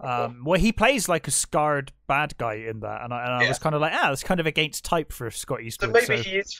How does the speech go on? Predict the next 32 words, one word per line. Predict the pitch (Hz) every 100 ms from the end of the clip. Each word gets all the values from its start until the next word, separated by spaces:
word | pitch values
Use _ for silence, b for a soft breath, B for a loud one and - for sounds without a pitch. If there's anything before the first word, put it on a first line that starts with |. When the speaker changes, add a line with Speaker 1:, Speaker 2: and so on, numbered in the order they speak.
| -
Speaker 1:
you | 143
know, | 117
maybe | 127 143
he's | 143
beginning | 120 117 117 101
to | 92 85 - -
Speaker 2:
Hmm. | 170 156
Speaker 1:
find, | 107 92 - _ _
you | -
know, |
his | -
Speaker 2:
Yeah. | 131
Speaker 1:
footing. | 110 - - - _ _ _ _ b b b -
So | 160
this | 165 170
is, | 170 -
uh, | 131 120 - -
directed | 147 -
by | 120
Jason | - 127 107 110
Orley, | 107 135 135 139 135 _ _ _ _ _ _ _ _ _ _ _ _ - -
uh, | 113 107 98
and, | 110 113 107 107 - _ _ _ _ _ _ _ -
uh, | 107 104 101 101 101 - _ _ _ _ _ _ _ _ _ _ _ _ _ _ _ _ _
you, | 120 123 120
you | 123
were, | 123
basically | 123 151 151 139 117
were | 110 110
introduced | 104 - 98 98 -
to, | 95 92 92 _ -
uh, | 90